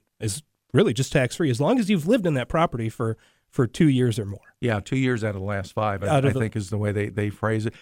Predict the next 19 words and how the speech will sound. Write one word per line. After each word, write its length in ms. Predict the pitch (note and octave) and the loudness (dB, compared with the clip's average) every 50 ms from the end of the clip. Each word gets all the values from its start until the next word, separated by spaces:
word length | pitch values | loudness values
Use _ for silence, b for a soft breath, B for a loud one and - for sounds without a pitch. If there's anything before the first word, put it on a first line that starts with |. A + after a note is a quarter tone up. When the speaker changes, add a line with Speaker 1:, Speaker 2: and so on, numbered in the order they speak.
| b b b | b b b
Speaker 2:
Hey, 220 | F3 E3+ D#3 D3 | 0 2 4 4
as, 160 | C#3+ D3 D3+ D3 | 4 2 2 2
as 240 | - D#3+ D#3+ C3+ | -2 -2 -2 0
with 140 | D3 D#3 - C#3+ | -2 -2 0 2
all 160 | C#3 C#3+ C#3+ | 2 2 2
things, 320 | - B2+ A2+ G#2+ A2 - | 0 -4 -4 -4 -4 -4
check 220 | - - D3+ - - | -4 -4 -4 -4 -4
with 100 | D#3 - | -6 -4
your 100 | C3+ C#3 | -4 -4
tax 320 | - C#3 B2+ C3 C3 - | 0 0 0 0 0 -4
advisor. 520 | D3+ C3 A#2 B2+ B2+ C3 C3+ A#2+ C3+ C#3 C3 | -10 -4 0 0 0 0 -2 -2 -4 -4 -2
We're 180 | A2 A#2 B2 | -2 -2 0
not 200 | B2 C3 C#3+ C3 | 0 0 0 0
tax 300 | - D3 C3+ C3 C3 - - | 0 0 0 0 0 -2 -8
advisors. 580 | C#3 A#2 B2+ B2 B2 B2+ B2+ B2+ C3+ C3 G#2+ | -6 -2 0 0 0 0 0 -4 -6 -6 -6
We're 140 | G2+ A2+ A2+ | -6 -8 -6
just 200 | G#2+ A#2 G#2+ - | -6 -8 -10 -6
talking 400 | - A2+ A2+ A2+ - - A#2 A2+ | -2 0 0 0 0 -2 -2 -2
general, 460 | G2 G#2+ A2 A2 A#2 A2+ A2 A2 G2+ | 0 0 -2 -2 0 0 -2 -2 -4